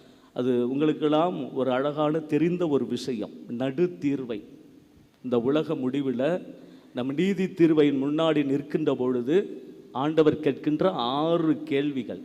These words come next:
இந்த ஆறு கேள்விகளுமே பகிர்வினை பற்றி தான் கேட்கப்படுகிறது.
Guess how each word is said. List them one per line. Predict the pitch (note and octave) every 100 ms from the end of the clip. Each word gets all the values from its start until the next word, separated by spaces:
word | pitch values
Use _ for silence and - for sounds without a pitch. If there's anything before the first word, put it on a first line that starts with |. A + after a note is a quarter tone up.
| - - - -
இந்த | D3+ C3
ஆறு | A#2 A#2 C#3 E3 E3 D#3
கேள்விகளுமே | D#3 C#3+ D3+ E3 D#3 C#3 B2+ A#2 B2+ F#3 - - - - - -
பகிர்வினை | D#3 E3 A3+ A#3 G#3+ F3+ E3
பற்றி | D#3 - - C#3+
தான் | B2+ C#3+
கேட்கப்படுகிறது. | - D3+ - A#2 A2+ G2+ G2 F#2